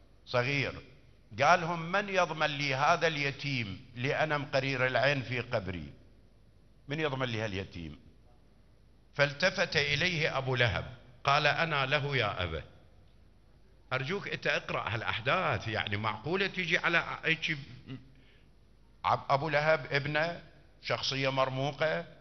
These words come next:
محترم عند العرب، ابن عبد المطلب. قال له: "أنا له يا أبا." تدري شنو قال له عبد المطلب؟ التفت إليه قال: "أما أنت فكف شرك عنه." رعاية ما أريد منك، بس كفيني شرك.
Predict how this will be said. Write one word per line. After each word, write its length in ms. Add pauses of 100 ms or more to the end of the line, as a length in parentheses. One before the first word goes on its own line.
(160)
محترم 440
عند 200
العرب، 480
ابن 200
عبد 220
المطلب. 500 (540)
قال 220
له: 60
"أنا 400
له 340
يا 280
أبا." 280 (180)
تدري 260
شنو 240
قال 220
له 60
عبد 220
المطلب؟ 560 (600)
التفت 500
إليه 260
قال: 320
"أما 600
أنت 240
فكف 720
شرك 600
عنه." 560 (1200)
رعاية 440
ما 180
أريد 240
منك، 480
بس 220
كفيني 400
شرك. 540